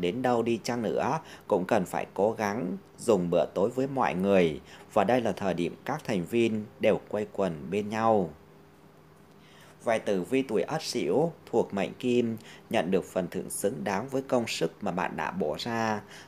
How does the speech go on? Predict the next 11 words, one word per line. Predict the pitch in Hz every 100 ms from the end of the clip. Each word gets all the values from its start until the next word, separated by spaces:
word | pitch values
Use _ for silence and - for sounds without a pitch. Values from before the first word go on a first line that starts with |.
| -
Tử | 113
vi | 95 139
tuổi | 135 101 -
Đinh | 123 123
Sửu | - 92 73 135 165 - -
thuộc | 110 -
mệnh | 95 67 -
Thủy | 101 64 113 156 - - -
dễ | 101
phát | 87 139 151 -
tài | 113 98 85